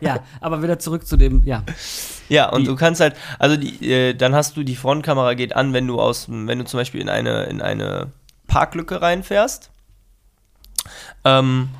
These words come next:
Speaker 2: und der merkt vorne, der Abstand wird geringer, dann hast du ja deine Pieper. Und dann geht die Kamera vorne auch an, um dann zu sehen, wie weit der Abstand noch ist. Wie bei der Rückfahrkamera, nur für vorne dann. Ähm, was kann die noch?
Speaker 1: Aber kann ich, ich guck doch vorne raus.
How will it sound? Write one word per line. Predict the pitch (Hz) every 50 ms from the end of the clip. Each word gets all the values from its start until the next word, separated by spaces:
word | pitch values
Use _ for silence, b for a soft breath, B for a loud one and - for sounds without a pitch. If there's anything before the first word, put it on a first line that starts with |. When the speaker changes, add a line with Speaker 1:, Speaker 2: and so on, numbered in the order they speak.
| - - _
Speaker 2:
und | 127 131 135 143
der | 139
merkt | 135 135 139 156 151 123
vorne, | 160 156 151 151
der | 139 135 -
Abstand | - - - - 143 131 131 123
wird | 127 123 -
geringer, | - 131 123 123 135 139
dann | 135 131 135
hast | 143 135 -
du | 143
ja | 131
deine | 123 123 123 117
Pieper. | - 135 135 - 117 98 98 B B B B B B B
Und | - 117
dann | 127 135 147
geht | 160 180 -
die | 190
Kamera | - - 185 185 185 156 143
vorne | 135 - 160 175 190 175 -
auch | 131 143 -
an, | - 120 147 143
um | 131 135 127
dann | 127 135 151
zu | - - 147
sehen, | 131 139 143 143
wie | 135 127
weit | 135 139 131
der | 143 117
Abstand | 131 - - - 107 104
noch | 98 95
ist. | - -
Wie | 123 131 135
bei | 127 123 127
der | 131 131
Rückfahrkamera, | 143 147 143 - 131 117 - 123 110 104 101 104 110
nur | 123 123
für | - 131 120
vorne | - 139 135 131 120 101
dann. | - 50 - - B B B B B B B _ _ _ _ _ _ _ _ _ _ _ _ _ -
Ähm, | - 104 107 113 110 101 92 -
was | 113 117 - - -
kann | - 120 117 113
die | 104 104
noch? | 110 113 139
Speaker 1:
Aber | 156 170 165
kann | - - 170 180 185
ich, | 170 165 165
ich | - -
guck | - 214 -
doch | - 175 -
vorne | - - 190 202 196 165 147
raus. | 165 214 285 302 - - - - _